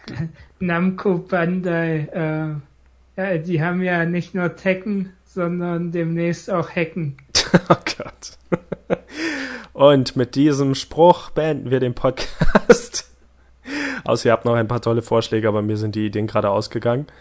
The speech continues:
Speaker 2: Ähm, und wir müssen zum Ende kommen. Deswegen würde ich vorschlagen, sehen wir uns in der nächsten Episode wieder. Und, äh, ja,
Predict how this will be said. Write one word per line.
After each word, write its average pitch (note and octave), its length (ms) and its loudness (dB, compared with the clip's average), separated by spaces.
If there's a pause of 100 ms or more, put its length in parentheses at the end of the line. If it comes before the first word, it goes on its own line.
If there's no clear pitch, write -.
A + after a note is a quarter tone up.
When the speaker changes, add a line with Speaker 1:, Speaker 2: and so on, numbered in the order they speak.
(540)
Speaker 2:
Ähm, G2 440 -6
und A2 340 -12
wir A2+ 60 -10
müssen B2 240 -12
zum - 180 -14
Ende C3 180 -10
kommen. B2 280 -4 (1300)
Deswegen A#2 760 -6
würde D#3 120 -2
ich E3 60 -12
vorschlagen, B2 680 0 (500)
sehen A2+ 300 -12
wir A2 140 -6
uns G#2+ 260 -10
in B2 200 -12
der B2 120 -10
nächsten A#2 300 -12
Episode G#2 580 -10
wieder. A#2 320 -8 (1300)
Und, G2+ 520 -10 (200)
äh, G2 260 -14
ja, A#2 340 -4